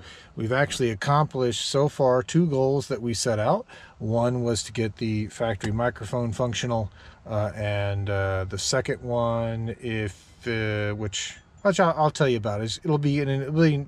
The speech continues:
be in the next upcoming segment, but I'll give you a heads up. So we got a functioning factory microphone, uh, integrated, and we also have our G P S working using our Sirius X M antenna, using that,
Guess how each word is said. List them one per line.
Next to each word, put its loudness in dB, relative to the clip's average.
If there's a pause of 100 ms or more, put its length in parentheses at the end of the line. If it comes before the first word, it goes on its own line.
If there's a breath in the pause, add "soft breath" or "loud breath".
(100)
be 4
in 10
the 6
next 4
upcoming 0
segment, 0
but -2
I'll 0
give 0
you 0
a 0
heads 0
up. 2 (440 loud breath)
So -10
we 0
got 2
a 0
functioning 2
factory 0
microphone, -2 (100)
uh, 0 (100)
integrated, -2 (340 loud breath)
and -4
we -2
also -2
have -2
our -4
G -4
P 0
S 0
working -2 (320 loud breath)
using 0
our 0
Sirius -2
X -6
M 0 (220)
antenna, -2 (100)
using -2
that, 0